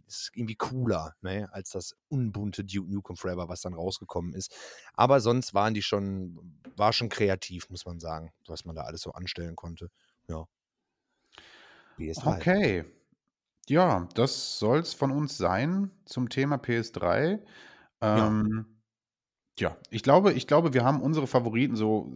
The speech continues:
Speaker 2: ich kenn dich ja, du kennst mich, wir wissen, was wir beide so gezockt haben. Ich glaub, so unsere wichtigsten Franchises haben hier auf jeden Fall Erwähnung heute gefunden und das sollte ja das Ziel sein. Wie gesagt, schreibt uns gerne, was ihr so auf der PlayStation drei gezockt habt, beziehungsweise welche Spiele ihr am meisten so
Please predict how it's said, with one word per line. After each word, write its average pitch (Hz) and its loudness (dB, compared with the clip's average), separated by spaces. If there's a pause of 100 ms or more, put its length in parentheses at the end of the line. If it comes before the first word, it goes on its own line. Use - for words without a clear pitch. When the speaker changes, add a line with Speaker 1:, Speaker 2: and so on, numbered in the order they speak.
Speaker 2:
ich - -12
kenn 127 2
dich 113 0
ja, 107 2
du 110 0
kennst - -2
mich, 123 0
wir 98 0
wissen, 110 -2
was 92 -2
wir 95 -2
beide 98 2
so 95 -2
gezockt 110 -2
haben. 101 2
Ich - -4
glaub, 117 -2
so 110 -2
unsere 104 -2
wichtigsten 110 -4
Franchises 101 0
haben 95 0
hier 90 -2
auf - -10
jeden 107 0
Fall 90 2
Erwähnung 90 0
heute 90 0
gefunden 95 -2
und 87 -4
das - -6
sollte 92 0
ja 87 4
das 85 -4
Ziel 104 2
sein. 98 4 (420)
Wie 107 -2
gesagt, 95 2
schreibt - 2
uns 92 -2
gerne, 95 4
was - 0
ihr 120 8
so 104 6 (340)
auf 101 0
der 101 0
PlayStation 98 0
drei 95 4
gezockt 95 -2
habt, 85 -2
beziehungsweise 87 0
welche 87 -2
Spiele 92 -4
ihr 85 0
am 82 -2
meisten 90 2
so 92 -2